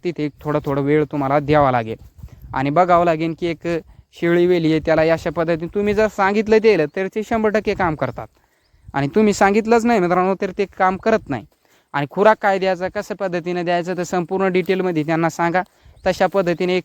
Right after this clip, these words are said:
थोडंसं एक तिथे चक्रा मारल्या तर ते सुद्धा एक चांगल्या पद्धतीने काम करतात.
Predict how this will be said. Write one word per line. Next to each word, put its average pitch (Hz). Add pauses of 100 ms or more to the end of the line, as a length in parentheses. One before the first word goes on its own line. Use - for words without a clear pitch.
थोडंसं 160
एक 180
तिथे 185
चक्रा 190
मारल्या 185
तर 185
ते 196
सुद्धा 175
एक 180
चांगल्या 180
पद्धतीने 143
काम 156
करतात. 160